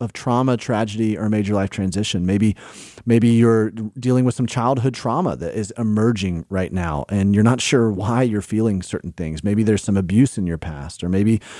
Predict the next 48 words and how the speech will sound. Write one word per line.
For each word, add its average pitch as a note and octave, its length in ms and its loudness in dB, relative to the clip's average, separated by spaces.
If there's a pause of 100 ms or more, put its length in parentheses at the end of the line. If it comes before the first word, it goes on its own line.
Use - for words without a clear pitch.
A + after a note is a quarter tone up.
(280)
um, G2+ 480 2 (140)
maybe A2 260 4
there's A2 220 2
sexual A#2+ 380 0
betrayal, G2+ 600 -2 (280)
in G2 420 -4
your F#2+ 380 -2
circumstances F2 840 -4
right E2 160 -2
now. D#2 260 -2
Or D#2+ 140 0
maybe, A2 400 4 (440)
um, G2+ 320 0
you A2 480 2
have G#2+ 180 -2
had A#2+ 140 2
an C3 60 2
abortion G2+ 600 -2
and F#2+ 120 -2
you're G2 200 4
wrestling G#2+ 380 2
with G#2+ 160 2
abortion G2+ 380 0
regret G2 280 2
and G#2 80 -2
recovery. G2+ 420 0
Whatever D#3 380 2
it B2 80 0
is, A2 460 0 (320)
we C3+ 120 4
have C#3+ 320 2 (220)
so - 360 -4
many F#3 180 4
resources A#2+ 520 0
for G2+ 180 -2
you G2+ 120 0
at E2 60 -2
nothing F#2+ 240 -2
is F#2 140 -2
wasted E2+ 340 -2
dot D#2+ 200 -4
com. E2 280 -2
We'd F2+ 100 0
love B2 120 4
to C3+ 40 4
invite A#2 300 0
you B2+ 80 -2
to A2 180 0